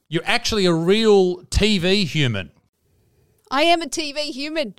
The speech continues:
Speaker 2: I
Speaker 1: How
Speaker 2: am an
Speaker 1: good's that?
Speaker 2: executive producer.
Speaker 1: Oh my God.
Speaker 2: I know. It's, it, that feels like being a dentist. You know what I mean? You got E P up your name.
Speaker 1: <laughs> Oh, yeah. Uh, am I right in saying that you're starting an OnlyFans?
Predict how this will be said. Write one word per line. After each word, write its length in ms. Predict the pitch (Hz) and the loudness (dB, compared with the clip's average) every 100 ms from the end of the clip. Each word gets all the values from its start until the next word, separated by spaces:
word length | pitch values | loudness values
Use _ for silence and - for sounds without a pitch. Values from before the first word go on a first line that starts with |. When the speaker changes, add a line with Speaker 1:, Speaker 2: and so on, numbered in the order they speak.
| _ _ _ _ - | _ _ _ _ 0
Speaker 2:
I 120 | 277 | 2
Speaker 1:
How 60 | - | 2
Speaker 2:
am 20 | 254 | 2
an 80 | 185 | 0
Speaker 1:
good's 100 | - | 2
that? 180 | 208 196 | 2 2
Speaker 2:
executive 520 | - - 302 277 214 | 0 -6 -4 -4 -6
producer. 840 | - 240 202 214 240 320 - - - - _ _ _ _ - | -6 -4 -4 -6 -6 -6 -8 -12 -14 -18 _ _ _ _ -8
Speaker 1:
Oh 40 | |
my 140 | 180 | -6
God. 580 | 90 107 143 196 - - _ _ _ _ _ - | -4 -2 0 0 -2 -10 _ _ _ _ _ -16
Speaker 2:
I 120 | 196 | -14
know. 460 | 247 247 311 302 226 _ _ _ | -10 -6 -4 -4 -8 _ _ _
It's, 260 | - 226 - | -8 -8 -8
it, 260 | 262 269 _ | -8 -8 _
that 260 | 262 269 - | -18 -14 -4
feels 300 | 285 277 294 | 0 0 0
like 200 | 254 - | -2 0
being 220 | 240 220 | -2 -2
a 60 | |
dentist. 600 | 208 240 277 - 180 - 202 | -4 -4 -4 -6 -10 -10 -8
You 60 | |
know 140 | 226 247 | -6 -6
what 120 | 220 | -8
I 40 | |
mean? 300 | 202 208 285 | -8 -8 -8
You 100 | 269 | -8
got 160 | 226 220 | -8 -6
E 160 | 233 | -2
P 280 | 214 208 233 | 0 0 0
up 240 | 240 - - 202 | 0 0 -2 -2
your 120 | 185 | -2
name. 260 | 214 196 - | -4 -4 -6
Speaker 1:
<laughs> 60 | 202 | -6
Oh, 140 | 214 | -4
yeah. 440 | 147 113 151 120 202 - - | -4 -4 -2 -4 -8 -16 -8
Uh, 360 | 156 160 151 165 | -2 0 0 -2
am 160 | 160 185 | -4 0
I 140 | 202 | 2
right 300 | 196 190 190 185 | 4 4 4 2
in 100 | 165 | -4
saying 340 | - 170 170 | -4 -4 -4
that 80 | 160 | -6
you're 140 | 156 | -6
starting 520 | 151 - 147 160 160 | -6 -2 2 2 2
an 60 | 147 | 0
OnlyFans? 840 | 131 165 170 - 180 254 285 - | 0 0 -2 -2 -4 -4 -10 -18